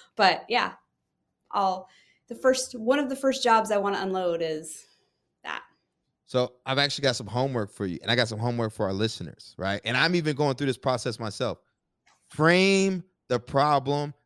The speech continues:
Speaker 2: that your company solves. Get super tight about it, right? And really niche down and identify it, right? So with my company, Ironbound Media, the problem I've identified for us in the veteran community is that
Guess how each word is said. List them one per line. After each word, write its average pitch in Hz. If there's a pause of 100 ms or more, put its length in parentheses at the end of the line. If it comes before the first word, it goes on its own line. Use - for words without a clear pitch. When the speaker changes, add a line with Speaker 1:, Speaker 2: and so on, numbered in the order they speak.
Speaker 2:
that 113
your 110
company 127
solves. 98 (300)
Get 131
super 190
tight 170
about 127
it, - (320)
right? 123
And 113
really 175
niche 143
down 131 (100)
and 117
identify 110
it, -
right? 101 (320)
So 127
with 120
my 131
company, 120
Ironbound 117
Media, 120 (360)
the 113
problem 147
I've 120
identified 107
for 120
us -
in 113
the 98
veteran 127
community 104 (300)
is 117
that 117